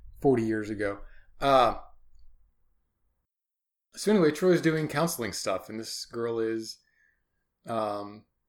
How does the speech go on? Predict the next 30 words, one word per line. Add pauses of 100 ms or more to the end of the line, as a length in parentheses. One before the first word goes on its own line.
(120)
<laughs> (600)
counseling
with
Troy,
and
Troy's
there, (760)
I (800)
guess,
doing
a
tea
party
with
her,
and (920)
also
they
have
an
appointment
that
Troy
doesn't
know
about,
but (220)
do
dramatic
stuff,